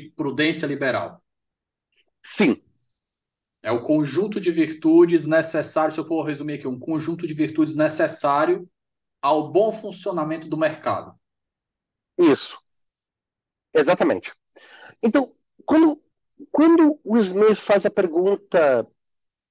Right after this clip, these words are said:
Speaker 2: fantástica na história das Nações, por que alguns países são fudidos e alguns não? O que que o Smith vai responder? Numa sociedade de mercado, a história do,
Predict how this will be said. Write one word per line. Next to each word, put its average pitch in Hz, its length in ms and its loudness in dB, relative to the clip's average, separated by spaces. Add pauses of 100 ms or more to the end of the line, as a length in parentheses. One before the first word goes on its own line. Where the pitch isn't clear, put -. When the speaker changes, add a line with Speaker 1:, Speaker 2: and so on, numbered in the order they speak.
(300)
Speaker 2:
fantástica 202 640 2
na 139 80 0
história 170 240 0
das 156 280 0
Nações, 143 380 -6 (480)
por 262 120 -2
que 302 120 2
alguns 302 260 6
países 226 300 6
são 226 140 4
fudidos 196 560 2
e 214 60 6
alguns 185 380 4
não? 131 200 4
O - 60 -14 (1400)
que - 120 -14
que - 80 0
o 302 60 6
Smith 240 320 6
vai 226 120 4
responder? 175 540 2 (340)
Numa 294 280 4
sociedade 240 360 4
de 208 80 4
mercado, 196 640 4
a 160 60 6
história 240 640 2
do, 180 180 2